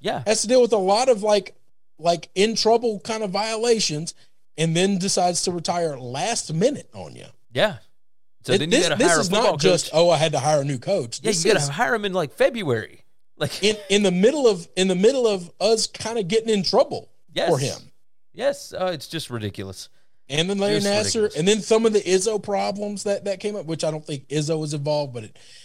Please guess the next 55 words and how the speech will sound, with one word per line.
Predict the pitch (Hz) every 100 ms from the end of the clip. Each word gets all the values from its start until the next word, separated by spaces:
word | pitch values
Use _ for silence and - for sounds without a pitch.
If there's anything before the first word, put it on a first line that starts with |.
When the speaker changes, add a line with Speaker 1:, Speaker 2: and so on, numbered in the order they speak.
| - -
Speaker 2:
Izzo | 147 135 98
hired | 123 143 143 160
somebody | 139 135 139 139
who | 135
was | 135 139
a | 135
bad, | 120 135 139 160
like, | 170 160
Speaker 1:
Yeah, | 104 92 95
it | 104
just | 95 107 -
became | 98
Speaker 2:
it's | 104
Speaker 1:
a | 101
whole | 95 104 98 - - -
thing. | 92 82 80 - -
Speaker 2:
Yeah, | 160 392 - -
that | 233
Speaker 1:
Yeah. | 330
Speaker 2:
was | 370
a, | 302 - - -
that |
was | 381 403
a | 240
really | 226 311 302
hard | 247 240
job. | - - - 135
That's | 208 220 226
one | 208
of | 170
those | 156
situations | 160 143 143 135 135 117
where | 143
it | 131
really | 143 139
does | 127 120 -
take | 120 107 - - - - - - - - - -
someone | - 190 156 139
who's | 156
not | 175 180
necessarily | 175 - 170 143
the |
best | 120 139 -
person | 160 156 160
for | 170
the | 160
job, | 180 175 170 - - 139
but | 147
somebody | 143 156 139
who | 139
loves | 123 123 117
the | 117
school | - 131 113
and | 98
says, | 120 98